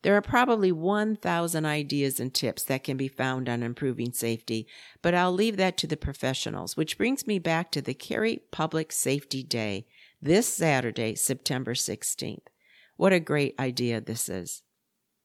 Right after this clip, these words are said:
The public is invited from eleven to two in downtown Cary.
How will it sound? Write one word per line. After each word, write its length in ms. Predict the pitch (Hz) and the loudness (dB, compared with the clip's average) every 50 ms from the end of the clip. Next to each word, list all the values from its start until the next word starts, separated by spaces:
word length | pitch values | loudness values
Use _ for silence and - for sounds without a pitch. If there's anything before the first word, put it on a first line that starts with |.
| _ _ _ _ _ _ _ _ _ _ _ - - - _ _ _ _ _ _ _ _ _ _ _ - | _ _ _ _ _ _ _ _ _ _ _ -20 -20 -20 _ _ _ _ _ _ _ _ _ _ _ -2
The 80 | 143 | -2
public 440 | - - - 208 208 220 247 240 - - | -2 2 2 2 4 4 2 2 2 0
is 180 | 185 190 190 | 0 2 2
invited 560 | 190 196 190 175 160 147 135 127 113 135 147 - | 2 2 2 2 2 2 2 2 2 0 -4 -2
from 180 | - 123 131 | -2 0 0
eleven 680 | 127 127 131 131 131 127 139 143 160 185 190 214 226 208 - _ - | 2 0 0 2 2 4 4 4 4 4 4 2 0 -4 -4 _ -4
to 100 | 220 214 | -4 -2
two 580 | - - - 185 151 123 107 98 98 123 147 - _ _ _ _ | -2 -2 0 2 2 2 0 0 -2 -4 -8 -10 _ _ _ _
in 140 | - 135 143 | 0 0 2
downtown 640 | 135 143 139 147 151 160 175 - 190 175 180 185 185 | 2 2 2 2 2 2 0 0 0 0 0 0 -2
Cary. 560 | - - 180 156 131 110 78 80 - - | -2 -2 0 0 2 0 0 -4 -6 -10